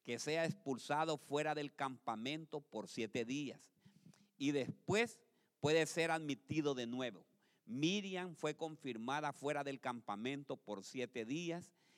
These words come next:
y el pueblo no se puso en marcha hasta que Miriam volvió. ¿Qué había pasado con Miriam, o María, como dicen?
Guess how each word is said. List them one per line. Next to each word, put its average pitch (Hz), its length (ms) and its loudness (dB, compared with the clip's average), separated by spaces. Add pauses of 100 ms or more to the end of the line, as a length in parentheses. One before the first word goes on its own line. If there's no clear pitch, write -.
(260)
y 131 180 0
el 117 140 -2
pueblo 151 760 2
no 127 300 0
se 139 200 -6
puso 147 560 -2
en 110 180 -4
marcha 143 560 -4
hasta 110 380 -6
que 95 260 -10
Miriam 131 640 -4
volvió. 92 540 -4 (760)
¿Qué 156 140 0
había 160 340 2
pasado 143 460 -2
con 120 200 -6
Miriam, 165 440 0
o 110 120 -2
María, 120 520 -2
como 95 260 -12
dicen? 165 340 -8